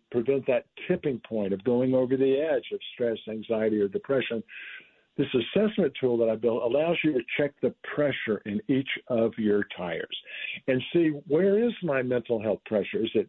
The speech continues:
nicely inflated? Is it overinflated? Or is my wheel flat? And, and earlier, Bill, you said, "Hey,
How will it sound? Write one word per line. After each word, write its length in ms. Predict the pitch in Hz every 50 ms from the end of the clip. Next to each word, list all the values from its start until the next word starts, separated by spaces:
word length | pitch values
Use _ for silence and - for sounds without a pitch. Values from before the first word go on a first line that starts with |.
| -
nicely 540 | 113 104 107 117 135 135 - - 131 135 131
inflated? 540 | 131 120 - - 139 143 151 170 170 170 156 - - - - _
Is 80 | - 113 -
it 120 | 123 110
overinflated? 880 | 117 135 160 160 160 160 151 156 143 - - 147 151 160 165 160 156 143 - _ _ _ _ _ -
Or 180 | 120 120 120 120
is 140 | 127 123 - -
my 160 | 120 117 117
wheel 340 | 120 117 123 131 135 139 131 - _
flat? 320 | 117 123 127 113 101 - _ _ - - - -
And, 160 | - 151 160 -
and 160 | 180 165 196
earlier, 400 | - 226 247 247 262 240 214 180
Bill, 260 | 127 139 160 151 151
you 160 | 147 156 165 143 -
said, 200 | - 156 139 - - - - -
"Hey, 240 | - 175 147 120